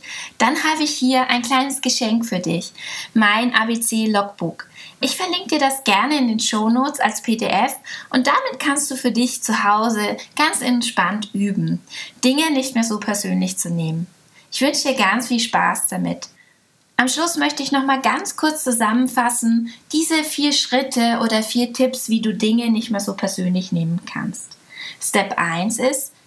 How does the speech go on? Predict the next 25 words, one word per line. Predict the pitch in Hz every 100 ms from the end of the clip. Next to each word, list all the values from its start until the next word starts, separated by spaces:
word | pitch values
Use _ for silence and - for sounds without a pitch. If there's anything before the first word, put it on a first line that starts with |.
| -
werde | 359 427 392
dir | 262
bewusst, | 240 220 220 233 233 - -
dass | 220
du | -
gerade | 208 214 196 196 208
etwas | 180 185 196 190 -
sehr | 190 190 196
persönlich | 196 185 180 165 165 170 -
nimmst. | 160 165 - - - _ _ _ _ _
Step | - - 220 240
Nummer | 226 202
zwei | 202 202 185 185 214
ist, | 254 - - -
wechsel | 339 - 320
die | 254 262
Perspektive | 269 311 - 233 - 240 233 175 175 - -
und | 262
schau | 269 311
dir | 320 277
das | 247 -
Geschehen | 226 - 226 233 226
von | 233 185
außen | 185 185 190 190
an. | - 160 160